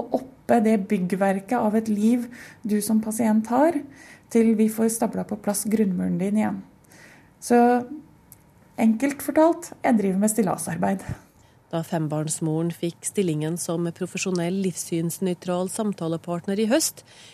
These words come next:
Speaker 2: gjorde sykehuset seg samtidig stolt skyldig i et stykke nybrottsarbeid.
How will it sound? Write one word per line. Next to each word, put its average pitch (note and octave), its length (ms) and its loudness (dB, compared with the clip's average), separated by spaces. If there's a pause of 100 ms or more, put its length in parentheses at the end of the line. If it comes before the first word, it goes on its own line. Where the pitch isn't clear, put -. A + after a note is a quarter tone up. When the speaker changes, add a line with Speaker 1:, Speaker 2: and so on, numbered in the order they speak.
(100)
Speaker 2:
gjorde F3 460 2
sykehuset F3+ 680 0
seg C#4+ 240 4
samtidig F#3+ 480 0
stolt - 460 2
skyldig G#3 400 2
i - 160 -2
et F3+ 160 -4
stykke - 340 -2
nybrottsarbeid. D#3 1040 0